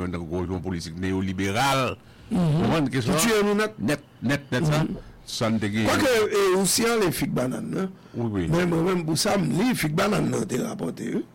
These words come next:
Speaker 1: Oui.
Speaker 2: Et c'est Dumas, c'est estimé qui va le faire, hein. Et le retirer, le met standard foot, et les distribuer by des alliés politiques, et puis le craser,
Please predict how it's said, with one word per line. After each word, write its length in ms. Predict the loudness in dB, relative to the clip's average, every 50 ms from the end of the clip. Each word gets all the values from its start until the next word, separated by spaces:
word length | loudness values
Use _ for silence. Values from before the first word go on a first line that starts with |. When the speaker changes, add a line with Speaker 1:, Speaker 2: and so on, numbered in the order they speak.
| -20 -20 -20 -20 -20 -20 -20 -20 -20 -18 -10 -4
Speaker 1:
Oui. 80 | -2 0
Speaker 2:
Et 40 | 0 2
c'est 380 | 2 2 4 4 4 4 4
Dumas, 300 | 2 2 2 2 2 2
c'est 140 | 2 2 2
estimé 480 | 2 2 0 0 0 0 2 2 0 0
qui 100 | 0 0
va 160 | 2 2 0
le 60 | 0
faire, 160 | -2 -2 -2 -2 -2 -2 -2 0
hein. 140 | 0 0 0 -2 -8 -16 -20 -20 -20 -20 -20 -20 -20 -18 -12 -10 -8 -4 -2
Et 260 | 0 2 2 4 2
le 300 | 2 4 4 4 4 4
retirer, 320 | 2 2 2 2 2 4 4 4 4 4 4 4 4 2
le 60 | 2 2
met 120 | 0 0
standard 500 | -2 -4 -4 -4 -6 -4 -4 -4 -6 -6 -8
foot, 300 | -10 -4 -2 -2 -2 -2 -4 -8 -20 -20 -20 -20 -20 -20 -20 -20 -20 -20 -20 -20 -20 -20 -10 -4
et 60 | -2 0 0 2 2 2 2 0 -2 -2
les 680 | 0 0 2 2 2 2 2 2 2 2 0 0 -2 -6 -12 -18 -20 -20 -20 -20 -14 -6 -2
distribuer 680 | 0 0 0 0 0 2 2 2 2 4 4 4 4 2
by 520 | 2 2 2 2 0 0 -2 -2 -4 -8 -10 -10 -4
des 220 | -2 0 0 2 0
alliés 300 | 0 0 2 2 2 2
politiques, 520 | 2 2 2 2 0 0 0 0 0 0 -4 -14 -20 -20 -20 -20 -20 -20 -20 -20 -10 -4 -2
et 80 | 0
puis 140 | 2 2 2
le 60 | 0
craser, 380 | 0 0 0 0 2 2 2